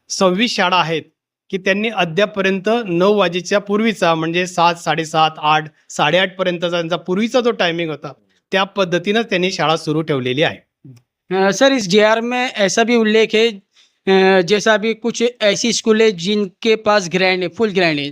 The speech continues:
Speaker 2: हंड्रेड परसेंट ग्रैंड है, तो वो स्कूल जो है, बच्चे जब वहाँ पर पेरेंट्स उनके पास जो एडमिशन करवाने जाते हैं, तो वहाँ पर किसी भी तरह का जो है पैसा लगेगा उनको,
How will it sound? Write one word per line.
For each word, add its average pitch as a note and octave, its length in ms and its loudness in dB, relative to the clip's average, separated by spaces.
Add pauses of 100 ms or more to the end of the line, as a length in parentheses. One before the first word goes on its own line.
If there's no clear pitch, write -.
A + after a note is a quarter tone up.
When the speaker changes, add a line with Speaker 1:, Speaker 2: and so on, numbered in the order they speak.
(120)
Speaker 2:
हंड्रेड G3+ 300 0
परसेंट G3 300 -2
ग्रैंड D3 200 -2
है, C3+ 60 -8 (380)
तो G#3 80 2
वो A#3+ 240 4 (160)
स्कूल B3 360 -4
जो A#3 140 4
है, A#3+ 200 4 (500)
बच्चे G3+ 400 0
जब A#3+ 160 2
वहाँ G#3 180 2
पर A#3 200 2
पेरेंट्स G#3+ 580 -2 (140)
उनके G#3+ 220 -2
पास G#3 220 0
जो G#3+ 100 -2
एडमिशन G3 400 -4
करवाने F#3 380 2
जाते E3 260 -2
हैं, D#3+ 100 -4
तो F#3 80 -4
वहाँ F#3 240 2
पर A#3 200 0
किसी G#3 260 -4
भी A3 100 -2
तरह G#3 240 2
का G#3+ 120 2
जो G#3 100 2
है A3 40 2
पैसा G3+ 320 0
लगेगा G3 340 2
उनको, G#3 300 0